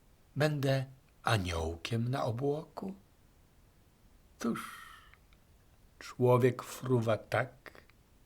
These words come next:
jak może, obywatelu redaktorze.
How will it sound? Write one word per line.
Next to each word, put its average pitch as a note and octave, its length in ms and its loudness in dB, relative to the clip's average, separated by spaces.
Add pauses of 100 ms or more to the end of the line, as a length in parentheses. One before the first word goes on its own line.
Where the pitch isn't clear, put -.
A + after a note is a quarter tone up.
(300)
jak A3 340 -2
może, B3 580 -4 (840)
obywatelu A2+ 1160 6 (560)
redaktorze. B2 1200 4